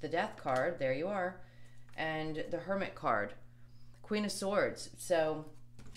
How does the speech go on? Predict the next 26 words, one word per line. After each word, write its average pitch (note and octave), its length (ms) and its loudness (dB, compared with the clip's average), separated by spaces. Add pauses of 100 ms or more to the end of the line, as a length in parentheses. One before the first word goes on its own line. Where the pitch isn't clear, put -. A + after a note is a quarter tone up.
(140)
speak - 280 -8
your B3 100 -6
truth. B3+ 520 4 (1300)
Very F3+ 200 6
much G3 280 2
so. B2+ 320 2
This F3+ 320 4
needs F3+ 580 0
some D3+ 240 -4
clarity. C#3+ 760 2 (520)
Somebody A3+ 400 2
needs F#3+ 360 -2
to F3+ 100 0
pipe D#3+ 340 0
up D3 220 2
and C#3+ 340 -4
explain D3+ 760 -2
exactly C#3+ 520 0
how C#3 160 -2
they're B2+ 120 2
feeling. C#3+ 380 -4
I E3 100 -2
feel A#3 220 -4
like A3+ 180 -2
it's E3 220 -4
you. C#3 320 -2